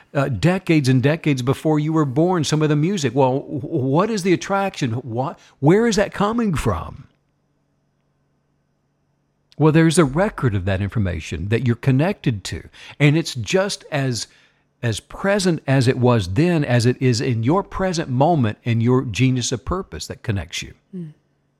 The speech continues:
Speaker 1: So what happened to you yesterday is as available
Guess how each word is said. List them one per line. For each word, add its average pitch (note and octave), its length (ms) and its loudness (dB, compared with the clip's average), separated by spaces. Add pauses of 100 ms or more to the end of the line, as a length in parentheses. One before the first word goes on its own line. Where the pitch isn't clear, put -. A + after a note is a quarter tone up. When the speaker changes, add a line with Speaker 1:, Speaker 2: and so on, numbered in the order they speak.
(1500)
Speaker 1:
So D#3 100 4
what E3 140 6
happened F#3+ 360 2
to D#3 40 4
you D#3 80 6
yesterday C3+ 640 2
is C3+ 240 2
as A#2+ 140 2
available E3 600 2